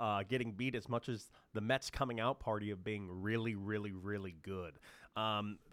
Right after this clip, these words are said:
I think the Giants are gonna beat up on the Nationals just to take it out on them. I, I, I like this Giants team, even without Pu-, Buster Posey and losing out on Gausman and not to mention,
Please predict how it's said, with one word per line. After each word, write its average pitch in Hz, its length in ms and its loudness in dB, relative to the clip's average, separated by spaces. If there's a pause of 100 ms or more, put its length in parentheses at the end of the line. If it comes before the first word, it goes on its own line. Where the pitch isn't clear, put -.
I 139 80 8
think 165 160 2
the 135 60 0
Giants 135 340 6
are 120 40 -4
gonna 117 120 2
beat 123 320 0 (100)
up 127 220 4 (100)
on 123 280 6
the 120 80 0
Nationals 123 560 2
just 139 320 4
to 120 80 -2
take 123 260 2
it 107 80 0
out 110 180 4
on 117 200 2
them. 117 160 2 (400)
I, 165 380 8
I, 170 60 12
I - 20 12
like 226 300 6
this 190 160 2
Giants 208 400 6
team, 208 280 2
even 196 200 4
without 226 340 8
Pu-, 196 300 4
Buster 196 280 4
Posey 202 600 6
and 175 320 8
losing 170 440 8
out 160 300 6 (240)
on 180 240 8
Gausman 190 600 8 (100)
and 170 420 8
not 165 220 6
to 170 80 4
mention, 175 420 8